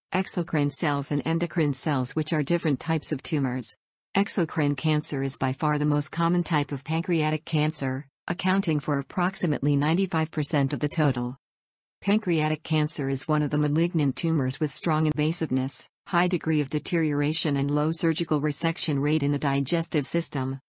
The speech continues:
ranking third in cancer-related deaths in the United States.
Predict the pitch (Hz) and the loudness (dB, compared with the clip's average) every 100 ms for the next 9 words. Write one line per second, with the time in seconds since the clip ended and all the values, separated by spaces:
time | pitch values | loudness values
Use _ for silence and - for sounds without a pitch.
0 | _ 180 185 190 180 160 175 165 147 - | _ 0 2 2 0 2 0 2 -2 0
1 | 180 175 170 160 156 147 147 156 156 151 | -2 0 0 0 2 2 0 0 -2 -2
2 | - 151 135 131 139 147 165 - 139 123 | -2 0 2 2 2 0 -2 -2 -2 -2
3 | - - | -4 -6